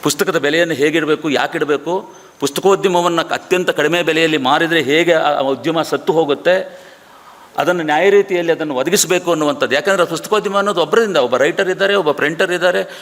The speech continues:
ಕೊಳ್ಳುವವನಿದ್ದಾನೆ, ಮಾರುವವನಿದ್ದಾನೆ, ಇವರೆಲ್ಲರೂ ಕೂಡ ಹೇಗೆ ಸಂಕಷ್ಟವನ್ನು ಅನುಭವಿಸಬೇಕಾಗುತ್ತೆ ಅನ್ನುವಂಥದ್ದೆಲ್ಲವನ್ನೂ ಒಂದು ಪತ್ರದಲ್ಲಿ ಜಿ ವಿ,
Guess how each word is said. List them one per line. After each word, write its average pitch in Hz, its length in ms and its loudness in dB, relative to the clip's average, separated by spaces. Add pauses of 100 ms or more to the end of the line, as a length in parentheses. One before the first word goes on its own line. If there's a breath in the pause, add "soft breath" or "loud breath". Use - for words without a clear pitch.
(120 loud breath)
ಕೊಳ್ಳುವವನಿದ್ದಾನೆ, 180 680 2
ಮಾರುವವನಿದ್ದಾನೆ, 175 1080 2
ಇವರೆಲ್ಲರೂ 175 440 4
ಕೂಡ 202 160 0
ಹೇಗೆ 170 220 -2
ಸಂಕಷ್ಟವನ್ನು 170 540 -4
ಅನುಭವಿಸಬೇಕಾಗುತ್ತೆ 165 1120 0
ಅನ್ನುವಂಥದ್ದೆಲ್ಲವನ್ನೂ 165 800 2
ಒಂದು 180 220 0
ಪತ್ರದಲ್ಲಿ 170 480 -2
ಜಿ 160 180 -12
ವಿ, 165 180 -4